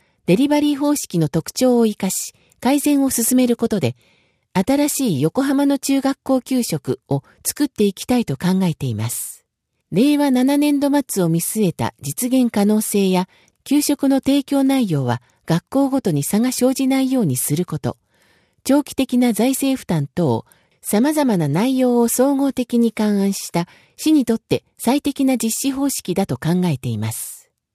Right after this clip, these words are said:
用語解説。横浜市中期計画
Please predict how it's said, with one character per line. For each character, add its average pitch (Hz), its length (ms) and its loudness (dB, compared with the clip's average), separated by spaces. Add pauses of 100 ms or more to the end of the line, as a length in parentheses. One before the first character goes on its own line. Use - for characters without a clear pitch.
(920)
用 269 200 4
語 285 140 -2
解 240 180 -2
説。 - 420 -10 (640)
横 214 220 -4
浜 269 220 -2
市 - 200 -8 (120)
中 285 200 -2
期 - 140 -18
計 277 180 -2
画 - 340 -4